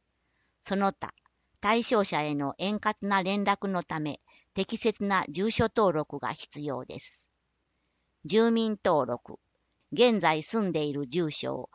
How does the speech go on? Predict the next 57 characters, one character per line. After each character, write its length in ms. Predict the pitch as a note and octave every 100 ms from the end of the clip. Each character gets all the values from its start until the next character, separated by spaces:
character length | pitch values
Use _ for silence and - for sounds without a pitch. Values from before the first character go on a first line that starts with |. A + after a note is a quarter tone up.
| _
住 240 | C#3 G#3 A3+
民 240 | A3+ A3+
票 220 | G#3+ G3+
に 160 | G3 F#3+
登 220 | G#3+ G#3+ G#3
録 220 | - G#3
し 80 | -
て 120 | G3
い 100 | F#3+
ま 140 | F3+
す 140 | - -
か？ 200 | - - _ _ _ _ _ _ _ _ _ _ _ _ _ _ _ _ _ _ _ _ -
東 400 | F#3 A3+ - A3+
日 140 | A3+
本 280 | A#3+ F#3 C#3+
大 220 | F3 G#3+
震 240 | - A3+ G3
災 280 | D#3+ D3+
に 160 | C#3+ C#3
よ 120 | C#3
る 160 | C3+ C3+ -
避 100 | E3+
難 220 | G3+ F3 D3
者、 260 | - C3 - _ _ _ _ _ _
避 100 | -
難 220 | A3 A#3 A#3+
先 380 | A3+ - G3+
住 220 | F#3+ A#3+ A3
所 160 | F3+
な 160 | E3 D3+
ど 100 | C#3+
の 160 | C#3
変 280 | D3+ E3 E3
更 280 | - D#3+ D3
は 220 | C#3 B2+ _ _ -
次 240 | G3+ A#3+
の 160 | G3+ D#3
窓 280 | D#3+ G3+
口 280 | E3+ - -
に 120 | C3+
届 360 | C#3 D#3+ E3+ F3
け 40 |
出 120 | D#3+ D3
ま 120 | D#3
し 160 | -
ょ 220 | B2+ - -
う。 80 | _ _ _ _ _ _ _ -
指 140 | -
定 360 | G#3+ G3 F#3 -
十 260 | E3+ A3+ A#3
三 360 | G#3+ G#3 -
市 140 | - -
町 160 | A#3
村 260 | F#3+ - D3+
の 160 | C#3 C#3+
人 300 | - D3+ C3+
は 160 | G#2